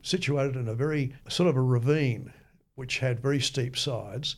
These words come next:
and that small creek, which became a small, uh, river,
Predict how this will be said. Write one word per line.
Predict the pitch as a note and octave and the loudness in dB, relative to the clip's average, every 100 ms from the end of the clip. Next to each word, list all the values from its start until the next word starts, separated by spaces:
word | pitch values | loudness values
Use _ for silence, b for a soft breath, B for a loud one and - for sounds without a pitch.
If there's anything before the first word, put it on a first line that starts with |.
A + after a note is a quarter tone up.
| - | -4
and | B2+ C3 B2+ B2 - | 0 2 2 0 -4
that | A#2+ D3 E3 - | -2 0 0 -2
small | - - C#3+ C#3 C3 B2+ B2 A#2+ | -4 0 2 4 4 4 0 -4
creek, | - C#3 B2+ | 0 2 2
which | C3 B2 | -2 -6
became | - B2 C#3 B2+ A#2+ | -6 -4 0 2 0
a | |
small, | B2 - C#3+ C3 A#2+ A#2 | 0 0 2 2 0 -2
uh, | A#2 G#2+ | -8 -8
river, | A2+ D3+ B2+ G#2+ | 0 2 2 -4